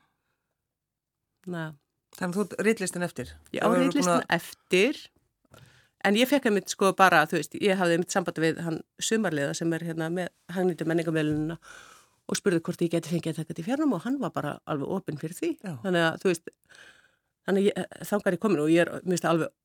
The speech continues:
Speaker 1: ótrúlega skemmtilegt og einmitt líka svona að fara í svona hagnýtt nám. Ég var einmitt til dæmis að leggja loka hönd á útvarpsþátt, þú veist, í náminu og það var svo gaman að fá að gera eitthvað svona sem skilur eftir sig alvöru, hérna,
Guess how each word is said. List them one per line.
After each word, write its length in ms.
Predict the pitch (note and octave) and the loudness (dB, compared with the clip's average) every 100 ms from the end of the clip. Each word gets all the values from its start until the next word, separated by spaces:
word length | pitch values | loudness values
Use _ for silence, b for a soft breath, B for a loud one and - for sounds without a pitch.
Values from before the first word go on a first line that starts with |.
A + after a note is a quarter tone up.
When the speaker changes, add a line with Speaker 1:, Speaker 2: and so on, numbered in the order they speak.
| - | 4
Speaker 1:
ótrúlega 1000 | F#3+ G#3 - - G2 F3 E3 E3 C#3+ C#3 | 4 4 0 0 2 4 4 4 2 0
skemmtilegt 680 | E3+ D#3 C3+ C#3 - - - | -2 -2 -2 -6 -8 -16 0
og 160 | F3+ | 4
einmitt 280 | F#3 G3+ D#3+ | 4 4 0
líka 260 | F#3 D#3 C#3 | 0 2 2
svona 200 | D#3 C#3+ | 0 -2
að 60 | |
fara 120 | E3 | -4
í 60 | D#3 | -4
svona 160 | D#3 D3 | -4 -4
hagnýtt 360 | G#3+ C4 A#3+ | -2 -2 -2
nám. 200 | C4+ A#3+ G3+ | -2 -2 -2
Ég 140 | F#3 | -2
var 120 | G3+ | -2
einmitt 160 | G3+ - | -2 -4
til 120 | G#3+ | -4
dæmis 180 | G#3+ G#3 | -4 -2
að 120 | A3+ | -4
leggja 180 | - A#3 | -2 -2
loka 320 | A#3+ - A#3 | -2 -2 0
hönd 220 | B3 B3 | 0 0
á 80 | A#3 - _ b b - | -4 -4 _ b b -8
útvarpsþátt, 800 | - C#4 - - C#4 - - - | -2 -2 -2 0 -2 -2 -18 -20
þú 600 | _ _ _ _ - B3 | _ _ _ _ -10 -6
veist, 120 | B3 | 0
í 40 | |
náminu 280 | B3+ B3+ A#3 | 2 2 0
og 40 | |
það 160 | G3 F3+ | 0 0
var 80 | F#3 | -2
svo 100 | G3+ | 2
gaman 360 | B3 D4+ D4 A#3+ | 4 6 4 2
að 80 | |
fá 80 | B3 | 0
að 80 | A#3 | 2
gera 220 | C4+ E4 | 2 2
eitthvað 160 | E4+ A3 | 0 -4
svona 140 | G3 | -2
sem 120 | G3+ | -4
skilur 380 | - C4 C4+ A#3+ | -2 0 0 0
eftir 260 | B3 - B3 | -4 -4 -2
sig 360 | G#3+ D#3+ D3 - B B B | 0 0 -2 -6 B B B
alvöru, 540 | - A3+ A3+ F3+ D#3 C3 - - - | 2 4 4 2 2 0 -2 -6 -10
hérna, 540 | F3 E3+ - E3 | -6 -6 -4 -8